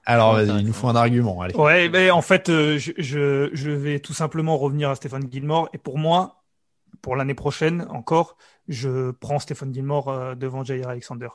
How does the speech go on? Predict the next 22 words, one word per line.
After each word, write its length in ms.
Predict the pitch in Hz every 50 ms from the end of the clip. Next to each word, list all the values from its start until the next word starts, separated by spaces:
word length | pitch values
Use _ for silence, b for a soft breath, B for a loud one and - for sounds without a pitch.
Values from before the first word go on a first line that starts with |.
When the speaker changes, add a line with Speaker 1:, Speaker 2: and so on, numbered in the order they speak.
| _ _
Speaker 3:
Ce 120 | - - -
qui 100 | - 147
Speaker 1:
Ouais. 60 | 110
Speaker 3:
fait 100 | 190 180
que 100 | - 165
du 180 | 147 127 151 139
coup, 200 | - 175 165 156 151 151
Gilmore 340 | 131 123 147 151 151 143
étant 160 | 143 139 147 135
deux 140 | 127 151
places 220 | 147 160 156 143 -
en 40 | 151
dessous, 300 | - - 165 170 190 190 b b b b b b
Speaker 1:
Hmm. 100 | 113 104
Speaker 3:
euh, 420 | - 127 127 127 123 120 120 123 139 -
je 100 | 113 123
les 140 | 143 120
aurais 100 | 135 135
bien 140 | 135 151 151
inversés 460 | 151 151 147 139 143 131 - - 135
les 80 | 127 120
deux. 120 | 117 110